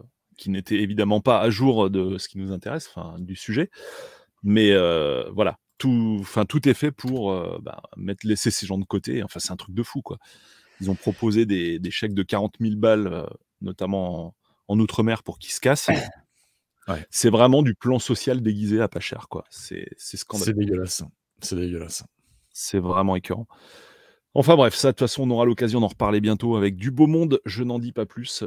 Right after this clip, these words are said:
Speaker 1: Ça aura lieu courant novembre, pour ceux que ça intéresse. On refera un petit peu le point là-dessus.
Speaker 2: Ouais, je vous
Speaker 1: Avec,
Speaker 2: en parlerai
Speaker 1: euh,
Speaker 2: aussi.
Speaker 1: voilà, avec des gens, euh, bah, des gens qui vont pouvoir, euh, nous donner toutes les dernières infos.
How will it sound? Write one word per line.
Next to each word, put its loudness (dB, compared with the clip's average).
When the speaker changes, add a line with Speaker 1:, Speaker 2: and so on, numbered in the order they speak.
Speaker 1:
Ça -4
aura 0
lieu 0
courant -2
novembre, -4
pour -18
ceux -10
que -18
ça -10
intéresse. -10
On -14
refera -8
un -2
petit -10
peu -6
le -2
point -4
là-dessus. -6
Speaker 2:
Ouais, 0
je 4
vous 2
Speaker 1:
Avec, 4
Speaker 2:
en 0
parlerai 4
Speaker 1:
euh, 4
Speaker 2:
aussi. -4
Speaker 1:
voilà, -4
avec -4
des 0
gens, -4
euh, -6
bah, -6
des -2
gens -2
qui -16
vont -8
pouvoir, -6
euh, -8
nous -6
donner -4
toutes -16
les 0
dernières 0
infos. -6